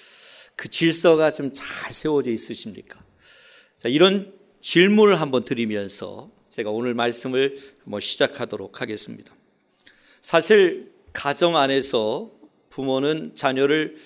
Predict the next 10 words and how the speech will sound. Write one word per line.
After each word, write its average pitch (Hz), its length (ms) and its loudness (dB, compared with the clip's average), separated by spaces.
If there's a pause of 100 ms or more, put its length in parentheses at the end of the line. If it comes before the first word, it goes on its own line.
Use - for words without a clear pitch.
(100)
사랑으로 156 720 0
양육하고 123 1200 -6 (160)
잘 117 440 -8
길러내야 123 1000 -2
되고, 104 480 -18 (460)
자녀는 175 400 2
마땅히 165 580 2
부모를 143 800 -2
잘 123 400 -6
공경하고 147 1120 -2